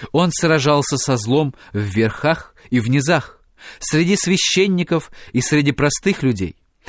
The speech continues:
со злом, одетым в религиозность, с фарисейством и со злом,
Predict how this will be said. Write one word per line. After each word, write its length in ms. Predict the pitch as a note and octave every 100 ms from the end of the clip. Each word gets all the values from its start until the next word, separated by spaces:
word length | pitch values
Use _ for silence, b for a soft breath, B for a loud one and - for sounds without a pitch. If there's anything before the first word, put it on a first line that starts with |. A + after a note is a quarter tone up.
| B
со 220 | - D#3+
злом, 440 | C3+ B2 E3 F#3 E3 B B
одетым 520 | B2 A#2+ D3 D3 C#3 B
в 160 | A2+ A2
религиозность, 1160 | C#3 C#3+ C#3 B2+ B2+ E3 C3+ C3+ C#3 - - - B B
с 140 | - -
фарисейством 1000 | E3 E3+ F3 - F#3 F#3 - C#3+ C#3+ C#3+ _ B B
и 80 | C3+
со 160 | - D#3
злом, 340 | C#3+ G3 F3+